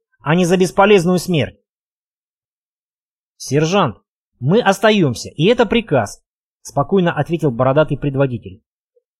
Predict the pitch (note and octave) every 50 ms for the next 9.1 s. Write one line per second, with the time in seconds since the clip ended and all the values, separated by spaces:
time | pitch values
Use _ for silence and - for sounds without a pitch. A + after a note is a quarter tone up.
0 | _ _ - G#2 G#2+ E3+ A#3+ D#4 F4+ F4+ - A#3+ - B3+ B3+ B3+ B3+ A#3+ - -
1 | G3 D#3 - - G3 - A3+ G#3 G3 F#3+ G#3+ G#3 F#3+ F#3+ F#3 - - E3 C3+ G#2
2 | G2 G#2 - - - - _ _ _ _ _ _ _ _ _ _ _ _ _ _
3 | _ _ _ - A2+ D3+ C4+ D#4 C#4+ G#3+ B3+ D4 E4 E4+ D#4+ - - - _ _
4 | _ _ - - - F#3+ F#3+ F3+ E3+ F#3 F#3 F#3 G3+ F3 C3+ A2 F#2 - _ _
5 | _ _ _ - - B3+ C#4 C4 G#3 F3+ E3 C#3+ B2+ E3 F3 - - - F3 E3
6 | F3 A#3 C#4 C#4 A#3+ G3 - F#3+ G3+ G3+ - F3+ C#3 A2 G2 - - _ _ _
7 | _ _ _ _ _ _ _ _ _ _ _ _ _ _ _ - A#2 D#3+ C4 E4+
8 | D#4 - D#4 C#4 D4+ D4+ - A#3+ G3+ - G3 A3+ A3 F#3+ F#3+ F3+ F3 E3 D#3 C#3
9 | -